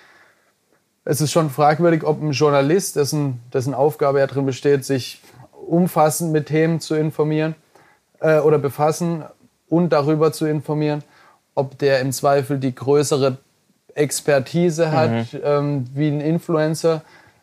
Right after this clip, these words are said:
Speaker 1: der ein Special Interest Thema vertritt und sich genau
Speaker 2: Ja.
Speaker 1: damit gut auskennt. Und als User kann ich, kann ich mir heute aussuchen, ähm,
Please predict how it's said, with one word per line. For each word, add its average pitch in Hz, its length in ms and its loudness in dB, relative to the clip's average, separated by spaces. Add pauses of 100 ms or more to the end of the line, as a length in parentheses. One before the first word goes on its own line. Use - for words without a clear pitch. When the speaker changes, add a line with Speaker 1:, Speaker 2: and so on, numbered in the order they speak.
(140)
Speaker 1:
der 151 100 4
ein 151 80 2
Special 156 420 0
Interest 190 540 -2
Thema 139 460 2
vertritt 160 560 -2
und 156 120 -2
sich 131 200 -6
genau 123 220 4
Speaker 2:
Ja. 143 40 4
Speaker 1:
damit 156 340 0
gut 135 200 -4
auskennt. 127 480 -2
Und 143 100 0
als 131 220 0
User 151 420 2
kann 147 240 -2
ich, - 380 -10
kann 147 160 0
ich 120 120 -4
mir 143 100 0
heute 139 220 2
aussuchen, 151 640 0
ähm, 131 280 -2